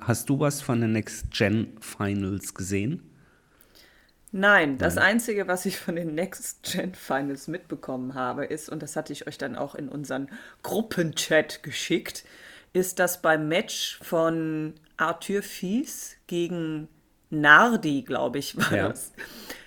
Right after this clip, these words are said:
Speaker 2: ähm, Mohamed Layani irgendwann auffiel, dass Arthur Fies von der falschen Seite aufschlug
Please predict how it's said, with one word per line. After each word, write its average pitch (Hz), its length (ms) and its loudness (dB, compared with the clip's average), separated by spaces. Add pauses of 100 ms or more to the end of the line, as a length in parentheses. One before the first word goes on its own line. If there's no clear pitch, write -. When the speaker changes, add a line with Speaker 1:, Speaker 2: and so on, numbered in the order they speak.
(260)
Speaker 2:
ähm, 196 640 8 (800)
Mohamed 190 520 4
Layani 165 420 6
irgendwann 165 400 4
auffiel, 160 540 0
dass 156 440 0
Arthur 165 520 2
Fies - 340 -6
von 165 160 -2
der 156 140 4
falschen 160 400 0
Seite 156 360 2
aufschlug 156 760 -4